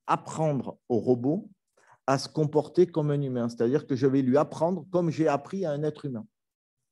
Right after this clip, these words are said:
Et donc, Alias a été formé, a été entraîné comme on l'aurait fait pour un copilote. D'ailleurs, il est dans la première slide de ma présentation.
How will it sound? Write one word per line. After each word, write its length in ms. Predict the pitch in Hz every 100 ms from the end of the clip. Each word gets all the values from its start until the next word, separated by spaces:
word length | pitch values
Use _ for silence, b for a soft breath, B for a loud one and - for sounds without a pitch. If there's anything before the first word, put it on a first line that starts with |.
| _ _ _ _ _ _ -
Et 80 | 131
donc, 200 | 151 127
Alias 600 | 131 135 139 185 226 - - _ _ _ -
a 140 | 147
été 220 | 151 147
formé, 540 | 123 190 170 147 147 240 - _ -
a 140 | 135
été 320 | 143 143 147 170
entraîné 640 | 202 208 190 143 160 - _ _ _ _ _ _ _ -
comme 220 | 214 202
on 80 | 170
l'aurait 240 | 165 156
fait 160 | 175 214
pour 180 | 180 156
un 60 |
copilote. 480 | 147 170 135 90 - _ _ _ _ _ _ _ _ _ _ _ _ -
D'ailleurs, 300 | 113 151 160
il 120 | 131
est 80 | 135
dans 140 | 123
la 140 | 113 107
première 360 | - 131 127
slide 360 | 127 127 135 131
de 180 | 107 107
ma 140 | 110
présentation. 680 | 107 113 123 120 120 -